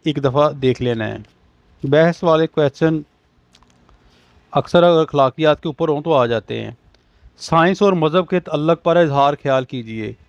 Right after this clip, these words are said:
ये आपने क्वेश्चन अच्छे तरीके से रेडी कर लेना है।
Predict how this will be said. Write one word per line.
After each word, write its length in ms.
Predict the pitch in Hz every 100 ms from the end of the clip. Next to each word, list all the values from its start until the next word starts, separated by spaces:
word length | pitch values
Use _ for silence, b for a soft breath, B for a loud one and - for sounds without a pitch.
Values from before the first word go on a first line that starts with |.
| _ _ _ -
ये 140 | 139
आपने 280 | 143 131 135
क्वेश्चन 440 | 131 135 - 160 180 -
अच्छे 260 | - -
तरीके 320 | 139 127 135
से 180 | 123 156 226 - _ _ -
रेडी 360 | 120 123 139
कर 160 | 135 123
लेना 240 | 113 110
है। 160 | 110